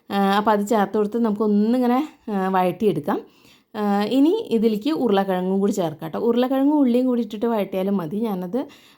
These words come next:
ഏഹ്, ഉള്ളി വഴ-, നല്ലോണം വഴണ്ടിട്ടൊന്നുമില്ല. ഒന്ന് ചെറുതായിട്ടൊന്നിങ്ങനെ ഇളക്കിയതിന് ശേഷം നമ്മൾ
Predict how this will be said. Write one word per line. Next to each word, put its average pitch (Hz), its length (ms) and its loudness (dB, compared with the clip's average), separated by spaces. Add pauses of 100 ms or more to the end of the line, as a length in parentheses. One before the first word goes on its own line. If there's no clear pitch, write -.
ഏഹ്, 214 260 0
ഉള്ളി 240 280 4
വഴ-, 226 320 2
നല്ലോണം 220 400 2
വഴണ്ടിട്ടൊന്നുമില്ല. 220 640 0
ഒന്ന് 220 240 0
ചെറുതായിട്ടൊന്നിങ്ങനെ 226 960 -2
ഇളക്കിയതിന് 190 520 -4
ശേഷം 226 440 -4
നമ്മൾ 214 200 0